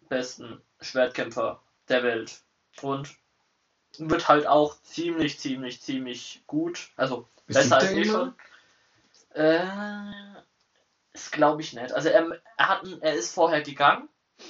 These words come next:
Speaker 1: weil er möchte dann halt auch wirklich, er möchte rumreisen, möchte seinen Kameraden helfen und möchte dann wieder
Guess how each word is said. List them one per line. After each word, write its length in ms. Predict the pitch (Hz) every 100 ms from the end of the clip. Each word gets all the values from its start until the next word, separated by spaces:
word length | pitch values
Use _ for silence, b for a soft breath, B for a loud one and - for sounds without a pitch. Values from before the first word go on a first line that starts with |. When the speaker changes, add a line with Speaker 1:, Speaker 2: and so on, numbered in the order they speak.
| B -
Speaker 1:
weil 180 | 139 151
er 140 | 160
möchte 260 | 160 - 147
dann 100 | 151
halt 120 | 147
auch 140 | 127 147
wirklich, 380 | 143 - 139 107
er 80 |
möchte 240 | 127 123 127
rumreisen, 640 | 156 180 165 165 170 165
möchte 240 | 139 139 127
seinen 180 | 117 117
Kameraden 500 | 120 113 127 143 147
helfen 340 | 131 127 127
und 100 | 120
möchte 260 | 117 113 117
dann 240 | 113 120
wieder 380 | 117 117 113